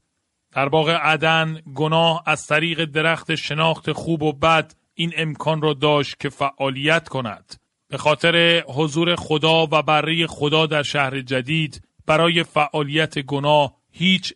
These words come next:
امکانی وجود ندارد. در باغ عدن به علت عدم حضور خدا پیوسته برای اولین زن و مرد ایجاد شد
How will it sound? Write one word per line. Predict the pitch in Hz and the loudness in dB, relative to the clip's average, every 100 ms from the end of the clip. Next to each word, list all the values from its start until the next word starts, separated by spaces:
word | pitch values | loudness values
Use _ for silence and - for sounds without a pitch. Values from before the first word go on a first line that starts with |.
| - | -4
امکانی | 151 139 - 165 156 | -4 -2 0 0 0
وجود | 135 139 143 151 135 | -4 -4 -2 -2 -2
ندارد. | 156 170 135 110 90 - - _ _ _ _ | 0 2 0 -4 -6 -14 -20 _ _ _ _
در | - 143 | -6 2
باغ | 170 170 | 2 4
عدن | 185 165 160 175 175 160 | 2 2 2 2 0 -2
به | |
علت | 165 156 160 175 - | -2 0 0 -2 -2
عدم | 170 147 151 170 175 | -2 0 0 0 -2
حضور | 165 135 156 139 170 165 | -4 -4 -4 -2 -2 -2
خدا | - 151 151 160 151 147 - | -4 -2 2 4 4 0 -2
پیوسته | 147 160 160 151 - 175 | -2 2 2 0 -2 -2
برای | 160 160 165 | 0 0 0
اولین | 165 147 143 135 151 170 | -2 -2 -2 0 -2 -2
زن | 151 151 147 | -4 -4 -4
و | |
مرد | 139 151 156 - | 0 2 2 -2
ایجاد | 151 135 147 151 | -10 -4 0 0
شد | 147 151 147 | 0 -2 0